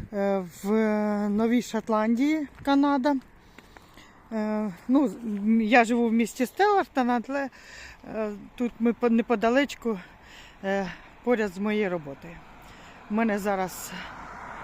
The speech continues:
перерва, тому я вийшла прогулятись. Ось такий ліс у нас тут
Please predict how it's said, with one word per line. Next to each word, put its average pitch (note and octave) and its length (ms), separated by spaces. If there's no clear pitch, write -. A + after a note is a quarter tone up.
перерва, F4 480
тому D4+ 300
я D4 140
вийшла C#4 380
прогулятись. A3 880
Ось G3+ 160
такий A#3 300
ліс F4+ 220
у - 20
нас D#4 280
тут D4 120